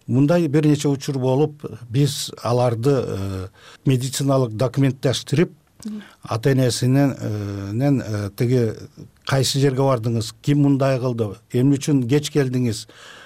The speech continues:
Speaker 1: Буларды териштирип, коргоо органдарына өткөрүп берели десе, ата энеси такыр каршы болушуп, э, бизге эч кандай, э, жол бербей койду.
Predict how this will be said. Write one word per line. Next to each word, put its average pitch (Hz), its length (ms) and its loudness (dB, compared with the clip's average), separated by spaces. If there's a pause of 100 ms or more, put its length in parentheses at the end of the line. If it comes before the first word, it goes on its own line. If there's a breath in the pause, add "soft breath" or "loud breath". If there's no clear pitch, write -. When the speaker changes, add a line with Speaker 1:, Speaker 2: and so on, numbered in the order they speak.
(160 loud breath)
Speaker 1:
Буларды 135 500 2 (240)
териштирип, 139 680 0 (340)
коргоо 139 360 0
органдарына 127 680 0
өткөрүп 127 400 0
берели 117 340 2
десе, 120 220 -2
ата 120 220 0
энеси 120 340 -2
такыр 151 480 -2
каршы 123 400 -2
болушуп, 123 540 0 (800 loud breath)
э, 107 440 -4
бизге 117 400 2 (160)
эч 147 120 -4
кандай, 123 460 -2
э, 110 260 -6
жол 123 220 2
бербей 123 360 0
койду. 95 360 -10